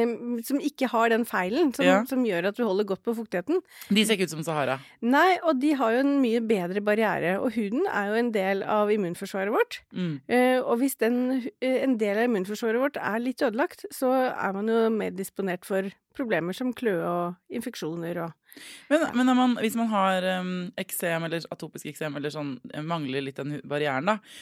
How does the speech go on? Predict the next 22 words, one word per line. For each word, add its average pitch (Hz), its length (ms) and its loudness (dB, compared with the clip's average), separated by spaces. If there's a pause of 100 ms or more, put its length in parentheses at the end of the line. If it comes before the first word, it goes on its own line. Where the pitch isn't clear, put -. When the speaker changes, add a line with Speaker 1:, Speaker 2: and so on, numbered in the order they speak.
(200)
Speaker 2:
få, - 200 -6
kan 190 120 -2
man 196 120 2
få 190 160 -2 (180)
andre 147 380 -2
sykdommer 143 340 -6
også 123 140 -4
lettere? - 280 -6 (540)
Speaker 1:
Det 226 220 -4
s-, - 120 -6
man 262 140 2
ser 254 160 2
det 254 80 -2
i - 60 -6
sammenheng 190 440 0
med 214 320 2
eg-, 226 200 -8
allergier 226 640 0 (560)
og 240 400 6 (240)
astma. 247 280 -2 (380)
Eh, 240 800 0 (160)
men, 247 160 0